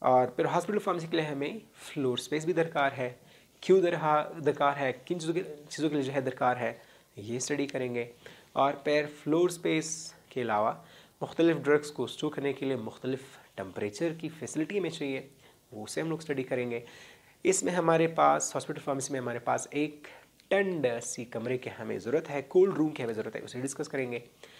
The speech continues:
और, अ, एनवायरनमेंट को कंट्रोल करने की फैसिलिटीज़ भी हमें ज़रूरत है,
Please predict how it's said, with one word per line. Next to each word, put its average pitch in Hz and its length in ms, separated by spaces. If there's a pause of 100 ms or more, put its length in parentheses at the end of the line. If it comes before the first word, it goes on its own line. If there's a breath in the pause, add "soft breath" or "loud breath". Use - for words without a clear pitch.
(340 loud breath)
और, 139 500
अ, 123 400 (840 loud breath)
एनवायरनमेंट 151 600
को 254 80
कंट्रोल 190 440
करने 135 260
की 127 120
फैसिलिटीज़ 127 540
भी 175 60
हमें 160 160
ज़रूरत 135 320
है, 135 160